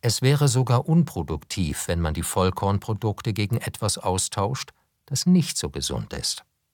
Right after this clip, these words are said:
Ein fundamentaler Fehler,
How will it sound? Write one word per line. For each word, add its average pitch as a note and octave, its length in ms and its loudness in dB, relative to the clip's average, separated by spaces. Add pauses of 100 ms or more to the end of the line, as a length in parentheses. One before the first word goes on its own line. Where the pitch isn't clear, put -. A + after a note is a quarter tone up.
(1900)
Ein A2 340 6
fundamentaler C#3+ 1080 4
Fehler, E2+ 540 0